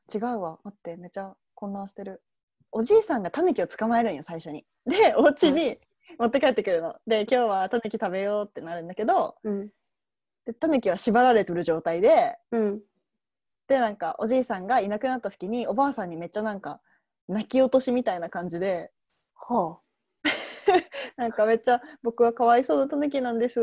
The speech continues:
Speaker 1: って言って、
Speaker 2: うん。
Speaker 1: なんか、「僕を助けてくださいよ」って
Speaker 2: うん。
Speaker 1: 言って、おばあさんは優しいから、なんか、「おー、かわいそうに」って言って縄をほどいてあげるの。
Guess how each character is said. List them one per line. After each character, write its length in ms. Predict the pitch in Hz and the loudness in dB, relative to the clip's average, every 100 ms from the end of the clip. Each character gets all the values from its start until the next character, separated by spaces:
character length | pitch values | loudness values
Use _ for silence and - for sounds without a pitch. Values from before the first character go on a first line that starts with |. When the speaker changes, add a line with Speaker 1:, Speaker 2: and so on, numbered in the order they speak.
| 220 | 2
Speaker 1:
っ 20 | 208 | 2
て 120 | - | -6
言 80 | - | -10
っ 20 | |
て、 460 | _ 339 349 220 - - | _ 0 2 0 -2 2
Speaker 2:
う 100 | 226 | 4
ん。 80 | |
Speaker 1:
な 60 | 226 | 4
ん 40 | |
か、 80 | 320 403 - - 226 | 2 -4 -4 -6 -2
「僕 280 | 240 - 269 | -2 4 4
を 80 | |
助 160 | 285 311 - | 4 0 0
け 60 | 320 | -2
て 80 | 320 | 0
く 80 | 294 | 2
だ 140 | 320 | 4
さ 180 | 359 339 | 4 4
い 80 | 330 | 4
よ」 300 | 349 339 330 | 4 2 0
っ 60 | |
て 100 | - 659 571 571 381 - _ - | 0 -2 -4 -10 -12 -14 _ -2
Speaker 2:
う 40 | |
ん。 40 | 233 | 4
Speaker 1:
言 240 | 220 214 | 4 2
っ 20 | 247 | -4
て、 180 | 220 | 0
お 60 | 220 | 2
ば 120 | 269 | 2
あ 60 | 285 | 2
さ 140 | 240 | 2
ん 60 | 226 | 0
は 100 | 220 | -2
優 100 | 196 247 | -4 -6
し 60 | 262 | -8
い 100 | 240 | -6
か 80 | 175 | -4
ら、 160 | 220 | -4
な 120 | 202 | -6
ん 40 | 202 | -8
か、 80 | 220 | -6
「お 280 | 214 220 214 | -4 -4 -2
ー、 40 | |
か 60 | 220 | 0
わ 100 | 220 | 0
い 60 | |
そ 120 | 254 294 | 0 -2
う 40 | |
に」 140 | 247 | -2
っ 40 | 220 | -4
て 120 | 185 - | -8 -14
言 80 | |
っ 40 | 196 | -16
て 40 | |
縄 240 | 185 233 190 | -6 -2 -2
を 60 | |
ほ 160 | - 196 | -2 0
ど 80 | 226 | 2
い 60 | 170 | 2
て 40 | |
あ 40 | |
げ 80 | 165 | -2
る 100 | 147 | -4
の。 160 | 117 | -10